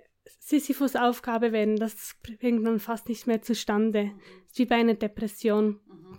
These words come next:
Speaker 1: Dann geht's einfach nicht mehr.
Speaker 2: Ja.
Speaker 1: Und das alles zusammen hat mich wohl an meine Grenzen gebracht.
Speaker 2: Mhm.
Speaker 1: Genau.
Speaker 2: Genau.
Speaker 1: Und dann, ähm, habe ich erstmal eine dreiwöchige Pause eingelegt, einfach nichts mehr und habe wieder begonnen, Medikamente zu nehmen. Seither nehme ich wieder täglich.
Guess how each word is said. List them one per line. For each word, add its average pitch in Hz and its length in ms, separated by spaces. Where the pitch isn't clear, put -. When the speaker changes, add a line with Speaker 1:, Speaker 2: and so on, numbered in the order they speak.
Speaker 1:
Dann 226 200
geht's 233 280
einfach 220 320
nicht - 360
mehr. - 180
Speaker 2:
Ja. 202 80
Speaker 1:
Und 233 260
das 247 220
alles 233 300
zusammen 214 680
hat 220 180
mich 220 300
wohl 247 280
an 247 160
meine 233 260
Grenzen 214 520
gebracht. 214 520
Speaker 2:
Mhm. 180 140
Speaker 1:
Genau. - 320
Speaker 2:
Genau. - 260
Speaker 1:
Und 214 140
dann, 247 360
ähm, 214 680
habe 226 260
ich 214 100
erstmal 240 380
eine 214 200
dreiwöchige 220 640
Pause 220 400
eingelegt, 262 720
einfach 208 320
nichts 226 400
mehr 285 320
und 208 160
habe 214 140
wieder 226 180
begonnen, 214 380
Medikamente 202 600
zu 226 140
nehmen. 202 400
Seither 220 360
nehme 214 180
ich 202 140
wieder 214 240
täglich. 214 500